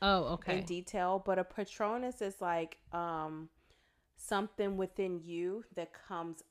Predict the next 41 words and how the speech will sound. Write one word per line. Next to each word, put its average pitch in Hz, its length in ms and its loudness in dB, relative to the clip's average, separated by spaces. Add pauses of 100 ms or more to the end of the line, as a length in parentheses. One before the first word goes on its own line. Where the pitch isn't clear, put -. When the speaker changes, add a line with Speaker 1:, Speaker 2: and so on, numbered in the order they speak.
Speaker 2:
out. - 560 -6 (400)
It's, 180 320 -4 (560)
it's 233 120 -6
hard 311 320 -2
for - 40 0
Speaker 1:
Is 226 140 8
Speaker 2:
me 247 80 10
Speaker 1:
it 233 80 8
like 214 220 6
Speaker 2:
to 202 180 4 (140)
Speaker 1:
a, - 40 -10
a, 190 180 2
Speaker 2:
me, 311 140 -6
Speaker 1:
is 196 200 2
Speaker 2:
me 208 60 4
Speaker 1:
it 202 40 4
like 196 260 2
on 180 200 4
True 220 280 2
Blood 190 540 6
where 170 480 2 (380)
he 220 160 0
was 165 120 0
shape-shifting? 240 960 -2 (800)
Like, 180 140 -2 (100)
is 208 120 4
it 226 40 6
like 220 140 8
a 160 100 8
Speaker 2:
No. 175 120 6
Speaker 1:
werewolf? 175 480 0 (800)
Speaker 2:
Definitely 233 380 4
Speaker 1:
Like, 294 160 10
Speaker 2:
not. 254 180 8
Speaker 1:
I - 20 4
could 190 160 2
turn 196 320 4
into 202 420 4
a 226 60 8
husky? 240 560 -2 (140)
Speaker 2:
<laughs> - 280 -4